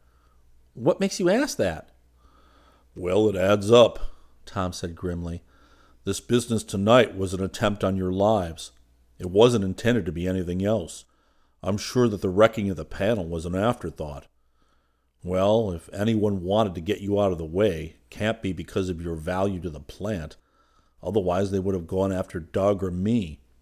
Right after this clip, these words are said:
So you must be dangerous because you know something. I can't think of any other reason." "Neither can I,"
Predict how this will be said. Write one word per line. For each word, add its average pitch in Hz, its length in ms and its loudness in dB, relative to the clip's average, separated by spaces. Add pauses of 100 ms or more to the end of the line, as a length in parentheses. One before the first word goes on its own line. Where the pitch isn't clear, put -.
(520)
So - 160 -12
you 101 100 -2
must 113 300 0
be 95 100 -6
dangerous 95 600 -4
because 87 340 -6
you 98 120 -4
know 98 340 2
something. 78 580 -10 (560)
I 110 60 -14
can't 107 320 -6
think 101 180 -6
of 87 80 -6
any 98 220 -2
other 98 180 -2
reason." 85 560 -6 (1120)
"Neither 131 240 -4
can 143 300 4
I," 120 420 4